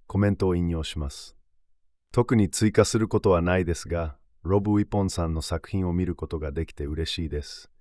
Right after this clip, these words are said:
この分野で素晴らしいジャーナリストで研究者だと思います。っていうコメントですね。次に、この件について具体的には、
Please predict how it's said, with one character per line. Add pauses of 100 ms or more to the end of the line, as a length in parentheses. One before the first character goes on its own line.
(960)
こ
の
分
野
で
素
晴
ら
し
い
ジ
ャ
ー
ナ
リ
ス
ト
で
研
究
者
だ
と
思
い
ま
す。 (720)
っ
て
い
う
コ
メ
ン
ト
で
す
ね。 (1160)
次
に、 (520)
こ
の
件
に
つ
い
て
具
体
的
に
は、